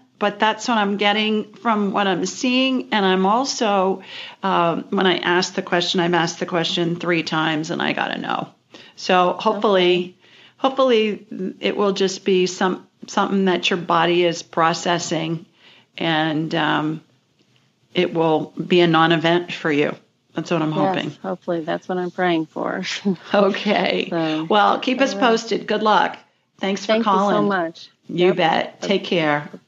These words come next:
Speaker 1: Bye-bye.
Speaker 2: You too. Bye-bye.
Speaker 1: All righty. Let's go to, I believe our next caller is Tracy. Hi, Tracy.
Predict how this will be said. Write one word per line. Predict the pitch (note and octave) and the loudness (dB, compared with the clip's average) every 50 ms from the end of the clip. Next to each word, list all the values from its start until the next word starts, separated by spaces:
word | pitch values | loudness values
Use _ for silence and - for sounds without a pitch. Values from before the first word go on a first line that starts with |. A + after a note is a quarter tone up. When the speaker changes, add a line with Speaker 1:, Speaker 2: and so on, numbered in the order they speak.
| _ _ _ | _ _ _
Speaker 1:
Bye-bye. | D#3 E3+ E3+ F3 D3+ C#3 - | -2 2 2 4 4 4 2
Speaker 2:
You | - | 0
too. | D3+ - - E3+ D#3 D#3 _ _ | 0 -2 -4 -4 -4 -4 _ _
Bye-bye. | F3+ E3 E3+ E3 D#3+ D#3+ E3 - _ _ _ _ _ _ _ _ _ _ - _ _ _ _ _ _ _ _ _ _ - - _ _ _ _ _ - | -2 0 0 -2 -2 -4 -8 -16 _ _ _ _ _ _ _ _ _ _ -20 _ _ _ _ _ _ _ _ _ _ -20 -20 _ _ _ _ _ -6
Speaker 1:
All | F3 | -2
righty. | E3+ F3+ F#3+ F#3 F3+ D#3 D3 - - - _ _ - | 0 2 4 4 4 2 2 0 -4 -8 _ _ -8
Let's | G3+ G#3+ - - - | -8 -8 -8 -10 -10
go | - - G3 F#3 F3+ F3+ F3+ F3+ F3+ F3+ | -4 -2 0 0 2 2 2 2 2 2
to, | F3 - - - - - F#3 F#3 F3+ F3 F3 F3 - - - | 0 -2 -2 -2 0 2 2 4 4 4 4 2 2 0 -2
I | F3+ | -4
believe | - G3+ G3+ A3+ C#4 D4+ - | -4 -2 0 0 0 2 2
our | A3+ G3 | 2 2
next | F#3+ G3+ A#3+ B3 - - - | 4 2 2 0 -2 -10 -14
caller | - - A#3 G3+ F#3+ F3+ | -6 -2 0 2 2 2
is | - - F3 F3 E3+ - | 0 -2 -4 -6 -8 -10
Tracy. | - - - - - - B3 C#4+ D#4 D#4 - - - - - - - - - - _ _ _ _ _ _ _ _ _ _ _ _ _ _ | -10 -10 -10 -8 -6 -2 -2 -2 -2 -2 -4 -6 -4 -4 -2 -2 -4 -6 -8 -14 _ _ _ _ _ _ _ _ _ _ _ _ _ _
Hi, | - A#3 B3+ | -2 -2 -2
Tracy. | B3 E4 C#4+ B3+ A#3 A#3 A#3 - B3+ A#3+ B3 C4+ C#4+ F4+ - - | 2 2 2 2 2 0 -2 -2 -2 0 0 0 -2 -2 -6 -12